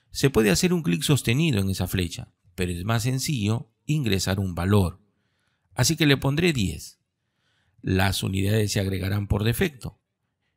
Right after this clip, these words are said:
Y observe, se ha formado un cono con diez grados de apertura.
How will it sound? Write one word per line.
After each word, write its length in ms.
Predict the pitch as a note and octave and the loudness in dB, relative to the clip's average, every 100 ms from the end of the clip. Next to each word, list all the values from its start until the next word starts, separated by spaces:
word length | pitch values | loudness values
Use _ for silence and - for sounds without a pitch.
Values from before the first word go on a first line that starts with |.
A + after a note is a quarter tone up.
| _ | _
Y 140 | - C3 | 0 0
observe, 640 | B2+ E3+ B2+ F#2 G2 - _ _ _ _ | 2 0 2 2 -2 -8 _ _ _ _
se 240 | - - B2+ | -6 0 0
ha 100 | E3+ | 0
formado 420 | E3 D3 C#3+ C3 | 0 2 2 2
un 120 | A#2+ | -2
cono 380 | B2 B2+ B2+ - | -4 -2 -4 -2
con 220 | G2+ G#2 | -4 0
diez 220 | A#2+ A2+ | 0 0
grados 360 | A2 A2 G2 F2+ | 2 4 2 0
de 80 | F2+ | -2
apertura. 680 | - F2 F2+ C3 F#2+ D2 | 2 0 4 4 6 2